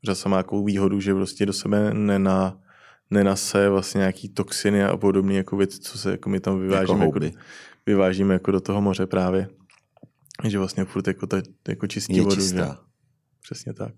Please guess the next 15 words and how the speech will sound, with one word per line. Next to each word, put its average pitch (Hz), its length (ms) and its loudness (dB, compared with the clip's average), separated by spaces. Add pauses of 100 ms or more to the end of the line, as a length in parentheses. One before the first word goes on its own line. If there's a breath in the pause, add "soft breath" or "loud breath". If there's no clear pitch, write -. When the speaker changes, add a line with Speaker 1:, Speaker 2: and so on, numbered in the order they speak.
(1200)
Speaker 2:
Má 92 140 -2
čistí - 380 -6
vodu 90 260 2
a 92 40 2
nenasává 87 600 -4
to, 73 120 -12
jo. 73 220 -12
Speaker 1:
Přesně - 320 -12
tak. 92 240 -8
Prostě - 340 -6
řasy - 240 -6
jsou - 140 -10
jako 95 200 -10
super, - 380 -6
no. 62 140 -10